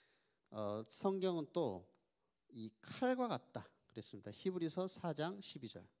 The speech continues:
사실은 검이라고 나와 있죠. 좌우에 하나님의 말씀은 살아있고 운동력 있어 좌우에 날선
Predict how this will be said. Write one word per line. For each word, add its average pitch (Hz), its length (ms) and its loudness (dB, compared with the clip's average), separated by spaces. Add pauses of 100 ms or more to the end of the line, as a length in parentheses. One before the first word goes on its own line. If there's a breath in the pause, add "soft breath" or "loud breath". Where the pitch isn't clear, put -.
(1800 soft breath)
사실은 180 420 0
검이라고 180 580 6
나와 110 160 0
있죠. 92 240 -10 (240)
좌우에 135 580 2 (320 soft breath)
하나님의 165 420 2
말씀은 170 720 0
살아있고 165 640 -2
운동력 196 540 2
있어 110 320 -4
좌우에 151 460 4
날선 156 580 2